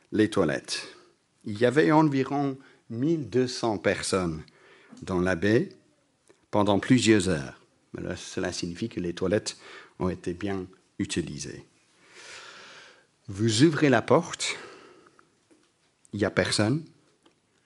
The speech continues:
mais au fond du, du, du, du rangée toilette, vous observez pas une seule personne. Vous le voyez pas derrière, il est à genoux,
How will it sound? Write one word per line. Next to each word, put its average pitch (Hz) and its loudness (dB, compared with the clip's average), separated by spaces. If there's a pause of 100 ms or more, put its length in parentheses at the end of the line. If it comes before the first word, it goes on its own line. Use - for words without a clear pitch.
(520)
mais 113 2
au 165 2
fond 208 -2
du, 110 2
du, 90 0 (100)
du, 85 -6
du 87 2
rangée 107 6
toilette, - -2
vous 98 -8
observez 98 -6
pas 80 -6
une 135 -2
seule 104 -2
personne. - -8 (580)
Vous 104 0
le 107 4
voyez 98 4
pas 95 2
derrière, 95 -4
il 90 -8
est 87 -4
à 87 0
genoux, 92 -2